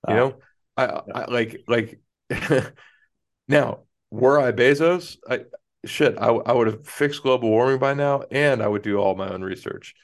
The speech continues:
Speaker 1: You
Speaker 2: But
Speaker 1: know,
Speaker 2: Bezos
Speaker 1: like
Speaker 2: doesn't have the time either.
Speaker 1: Well, because he's still playing a status game. Um, you know, he, he, it never
Speaker 2: Yes,
Speaker 1: ends.
Speaker 2: interesting. Yeah, yeah, yeah, yeah.
Speaker 1: Um,
Speaker 2: And this is why, this is why people become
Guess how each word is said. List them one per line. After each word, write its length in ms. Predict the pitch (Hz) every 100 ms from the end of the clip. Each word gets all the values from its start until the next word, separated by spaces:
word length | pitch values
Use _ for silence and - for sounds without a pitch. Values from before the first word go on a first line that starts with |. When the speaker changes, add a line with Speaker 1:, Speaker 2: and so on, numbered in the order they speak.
| -
Speaker 1:
You 80 | -
Speaker 2:
But 60 | -
Speaker 1:
know, 80 | 170
Speaker 2:
Bezos 140 | 180
Speaker 1:
like 80 | -
Speaker 2:
doesn't 220 | 127 117
have 100 | 110
the 80 | 104
time 260 | 113 104
either. 240 | 120 82 - _ _ _ _ _ _ _ _ _ _
Speaker 1:
Well, 360 | - 71 139 139
because 260 | 127 131 113
he's 200 | 107 -
still 260 | - 117
playing 240 | 110 104 104
a 40 |
status 380 | 120 139 - -
game. 320 | - - 151 - _ _ _ _ -
Um, 580 | 101 107 101 104 95 73 _
you 160 | 90 107
know, 140 | 85
he, 160 | 90 - _
he, 360 | 110 107 107 113
it 80 | 120
never 240 | 127 120
Speaker 2:
Yes, 140 | 113
Speaker 1:
ends. 300 | 135 107 -
Speaker 2:
interesting. 460 | 131 120 120 107 104
Yeah, 360 | 120 117 110 107
yeah, 60 | 107
yeah, 220 | 104 104 -
yeah. 140 | 104 - _ _ _ _ -
Speaker 1:
Um, 300 | 113 110 107
Speaker 2:
And 100 | -
this 80 | -
is 100 | 127
why, 200 | 127 120
this 180 | 123
is 120 | 120 117
why 140 | 117
people 580 | 113 113 110 107 104 95 - -
become 640 | 113 113 107 104 101 92